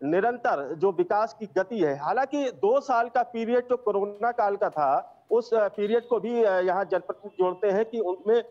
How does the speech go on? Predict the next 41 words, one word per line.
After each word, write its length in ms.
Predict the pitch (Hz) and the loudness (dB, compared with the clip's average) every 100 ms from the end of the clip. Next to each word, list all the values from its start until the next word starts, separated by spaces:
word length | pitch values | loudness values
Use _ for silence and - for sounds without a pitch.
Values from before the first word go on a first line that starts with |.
| - _ | -12 _
उनका 480 | 180 196 220 214 208 | -4 0 2 2 2
जो 180 | 180 196 | 0 -2
क्षेत्र 280 | 196 208 214 | 0 0 0
का 120 | 214 | -2
विकास 460 | 170 170 208 214 214 | -2 0 0 0 0
था, 100 | 160 | -2
लोगों 280 | 165 190 208 | 0 0 0
को 200 | 214 208 | 0 0
जो 160 | 208 | 0
जन 200 | 196 202 | 0 -4
सुविधाएं 460 | 202 190 185 180 226 | -2 -2 0 0 0
वो 80 | 214 | 0
देना 240 | 196 196 | 2 0
चाहते 380 | 190 175 151 175 | 0 0 0 -4
थे, 180 | 175 262 - _ - | -2 -4 -6 _ -2
उस 180 | 240 202 | 0 2
दौरान 360 | 214 208 220 | 2 2 0
वो 100 | 226 | 0
नहीं 200 | 214 185 | 2 2
दे 100 | 151 | 2
पाए। 240 | 147 143 123 | 0 -2 0
लेकिन, 460 | 156 226 254 143 - _ _ 165 | 0 0 0 -2 -6 _ _ 0
अ, 140 | 180 190 - | 0 0 0
जैसे, 300 | 196 233 277 | 0 2 2
अ, 120 | 277 254 | 2 2
पीरियड 720 | 240 233 233 226 247 262 247 | 2 2 0 -2 0 0 0
जो 240 | 233 226 | 0 0
कोरोना 380 | 220 208 208 233 | 0 0 2 0
का 120 | 233 | -2
पीरियड 320 | 220 208 208 214 | -2 0 0 0
था 280 | 202 208 | 0 0
वो, 320 | 220 185 196 202 | 2 0 0 2
अ, 240 | 180 175 | 2 2
थोड़ा 380 | 170 - 208 202 | -2 -4 -2 0
सा 140 | 208 | -2
डल 260 | 156 196 202 | 0 0 0
हुआ, 260 | 180 202 | 0 0
थोड़ा 240 | 196 202 202 | 2 0 0
सा 120 | 208 | -2
कम 260 | - 202 202 | -2 -4 -2
हुआ 380 | 175 156 170 | 0 2 0